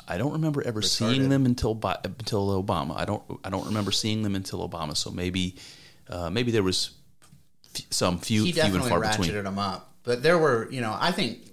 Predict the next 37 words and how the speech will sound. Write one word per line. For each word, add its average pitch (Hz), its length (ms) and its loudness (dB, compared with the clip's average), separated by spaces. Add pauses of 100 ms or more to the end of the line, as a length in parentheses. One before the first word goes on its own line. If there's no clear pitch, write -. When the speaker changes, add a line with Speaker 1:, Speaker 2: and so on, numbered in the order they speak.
(260)
Speaker 2:
I 170 140 -2
think 180 180 -2
I 113 40 2
remember 107 440 -2
people 101 260 -8
talking 98 360 -6
about 92 220 -6
George 101 300 -8
W. 98 240 -4
Speaker 1:
I, - 60 0
Speaker 2:
Bush 98 260 -4
Speaker 1:
I 101 60 -4
think 107 200 0
you're 101 120 2
Speaker 2:
pulling 92 100 6
some 87 140 2
Speaker 1:
right. 98 40 -4
Speaker 2:
executive 98 480 -8
orders, 95 240 -8
Speaker 1:
I 90 60 -2
think 101 160 -2
Speaker 2:
but 92 60 -4
Speaker 1:
you're 85 80 0
right. 85 180 0
I - 40 -2
Speaker 2:
and - 20 4
I'm 190 160 4
Speaker 1:
think - 40 2
Speaker 2:
sure 151 220 2
people 110 300 -6
before 101 380 -6
George 98 320 -6
W. 98 260 -6
Bush 95 260 -6
too. 101 260 -6
But, 104 120 2
Speaker 1:
Yeah, 90 160 2